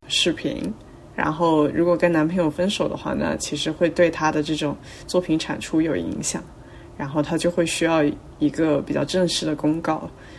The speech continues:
而如果是像被劈腿啦这种比较戏剧性的情况出现的话，他一般会列出证据，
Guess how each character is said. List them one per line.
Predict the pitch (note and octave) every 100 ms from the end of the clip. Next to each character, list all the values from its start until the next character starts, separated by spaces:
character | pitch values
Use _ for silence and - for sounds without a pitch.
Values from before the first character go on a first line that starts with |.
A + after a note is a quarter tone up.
| - - -
而 | - D#3 E3 F3
如 | F3
果 | F#3+ E3
是 | -
像 | E3+ F3+ D#3+
被 | F3+ E3+
劈 | - F#3+
腿 | - F#3
啦 | - A2 G2+ -
这 | D3
种 | D3
比 | D3
较 | D3 D3
戏 | -
剧 | F3 E3
性 | D#3+ E3
的 | D#3+ D#3 D#3 -
情 | - C#3+
况 | E3+ E3+
出 | -
现 | F#3+ A#3 G#3+
的 | E3
话， | D#3 D3
他 | D#3
一 | D#3+
般 | D#3+ D#3 D#3+
会 | - E3
列 | F#3 G3
出 | - - E3+
证 | - D4 G#3 D3+
据， | - D3+